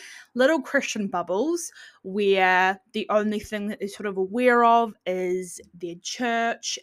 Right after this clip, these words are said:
and their immediate life, and they're not aware of the bigger picture, and they start to see things with rose-tinted glasses and not really be able to shine their light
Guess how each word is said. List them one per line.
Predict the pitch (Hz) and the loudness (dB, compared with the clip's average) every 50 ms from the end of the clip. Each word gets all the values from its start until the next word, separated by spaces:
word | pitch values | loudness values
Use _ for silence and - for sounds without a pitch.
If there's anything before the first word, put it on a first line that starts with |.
| _ | _
and | - 185 190 190 190 190 | -12 -10 -8 -8 -8 -8
their | 185 185 185 | -8 -8 -8
immediate | 185 190 190 196 202 202 208 214 208 - - | -6 -6 -6 -4 -4 -2 -2 -2 -2 -2 0
life, | 180 185 185 190 220 269 - - - _ - - - - - - - _ _ - | 0 2 4 4 2 2 -2 -10 -20 _ -20 -20 -20 -20 -20 -20 -20 _ _ 0
and | 208 196 190 190 185 185 190 190 175 - | 2 2 2 0 0 -2 -4 -8 -2 -2
they're | 208 208 | 0 0
not | 202 208 202 202 196 202 208 208 - _ | 0 0 0 2 2 2 2 0 -2 _
aware | - 233 226 196 202 208 196 196 196 185 - - | -4 -4 -4 0 2 4 4 4 4 0 -2 -2
of | 196 190 | -6 -6
the | - 190 | -10 -8
bigger | 170 190 185 185 180 | -8 -6 -6 -6 -8
picture, | - - - - - - - - 214 214 262 302 - - - - - - - _ _ - | -8 -12 -14 -14 -12 -10 -2 0 2 2 2 0 -4 -8 -16 -20 -20 -20 -20 _ _ 0
and | 208 196 190 190 190 190 185 190 190 - 190 | 0 2 2 2 2 0 -2 -4 -6 -6 -4
they | 208 196 196 | -2 -2 -2
start | 196 - - - 202 190 190 185 185 - - _ | -4 -6 -2 2 4 6 6 6 4 2 -2 _
to | - - - 208 190 185 185 180 180 180 185 185 185 190 - _ _ _ _ _ _ _ | -12 -8 -4 -2 0 0 0 0 0 2 2 0 0 -2 -6 _ _ _ _ _ _ _
see | - - - 226 214 226 220 | -16 -8 -4 -4 -4 -4 -2
things | - 220 208 208 208 202 - | -4 -4 -4 -4 -8 -8 -6
with | 202 196 196 175 175 | -6 -6 -6 -6 -4
rose-tinted | 190 190 196 190 - 202 196 190 196 170 | -2 -2 -2 -4 -8 -12 -12 -12 -12 -10
glasses | 170 180 180 180 180 180 - - 190 180 175 180 180 - - - _ 180 | -6 -4 -2 0 -2 -2 -4 -6 -6 -6 -6 -6 -8 -10 -14 -12 _ -8
and | 175 170 170 170 170 170 170 170 170 175 - - - - - - - - - _ _ - | -6 -6 -4 -6 -6 -6 -8 -10 -10 -10 -10 -10 -10 -16 -20 -20 -20 -20 -20 _ _ -6
not | 196 196 196 190 190 190 - - - - - - - - - _ _ _ _ _ _ _ _ - 185 180 185 | -4 0 2 4 4 2 2 0 -6 -8 -6 -6 -8 -10 -14 _ _ _ _ _ _ _ _ -18 -12 -4 -2
really | 214 220 254 269 277 277 247 | 0 0 0 0 -2 -2 -2
be | 208 220 202 - | -4 -4 -4 -2
able | - 196 190 202 202 196 180 180 | -2 -2 -2 -2 -4 -6 -8 -10
to | 185 - - - - 220 196 190 190 185 180 180 175 180 180 185 - _ _ | -10 -12 -14 -12 -8 -6 -2 -2 0 0 0 -2 -2 -4 -6 -8 -10 _ _
shine | - - - 208 196 196 202 | -12 -4 -2 -2 -2 -2 -2
their | 190 190 190 | -4 -4 -2
light | 185 175 175 175 | 0 0 0 -2